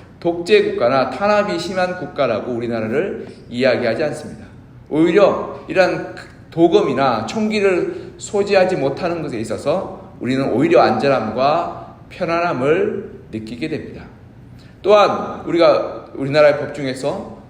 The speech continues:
음주하고 나서, 술을 마시고 나서 운전하면 안 된다는 이 법이 있습니다. 왜냐하면 이 술을 마시고 나면 사람들이 분별력도 떨어지고 또 반응력도 떨어져서 지각력도 떨어지기 때문에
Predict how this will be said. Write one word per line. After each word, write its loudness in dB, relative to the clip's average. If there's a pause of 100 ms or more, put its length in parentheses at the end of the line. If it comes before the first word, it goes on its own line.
음주하고 4
나서, -2 (160)
술을 -4
마시고 2
나서 -4
운전하면 0
안 -4
된다는 -2
이 -4
법이 -4
있습니다. -10 (460)
왜냐하면 0 (200)
이 -4 (320)
술을 0
마시고 2
나면 0
사람들이 -2
분별력도 0
떨어지고 -6 (280)
또 -4
반응력도 -2
떨어져서 -4
지각력도 -2
떨어지기 -4
때문에 -6